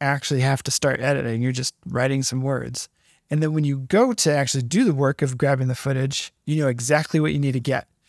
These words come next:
It's actually similar to if you're cooking something, you have your list of ingredients,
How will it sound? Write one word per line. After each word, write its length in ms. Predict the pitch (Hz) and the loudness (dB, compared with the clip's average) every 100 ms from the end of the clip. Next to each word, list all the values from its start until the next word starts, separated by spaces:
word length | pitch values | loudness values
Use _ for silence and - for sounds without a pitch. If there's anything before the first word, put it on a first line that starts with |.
| _ - | _ -4
It's 160 | 147 | 4
actually 260 | 202 - 180 | 4 4 0
similar 420 | - 185 165 151 | 2 2 2 0
to 360 | - 165 151 - | 0 2 2 0
if 220 | 131 - | -2 0
you're 260 | 156 156 147 | 2 2 0
cooking 400 | - 202 175 151 | -4 0 0 0
something, 500 | 151 139 143 135 127 _ _ - | -2 -2 -2 -2 -4 _ _ -2
you 120 | 151 | 4
have 220 | 185 196 | 4 6
your 140 | 170 | 4
list 260 | 151 160 - | 4 4 2
of 80 | 135 | 2
ingredients, 680 | 127 143 170 131 113 - | 2 2 2 2 -2 -6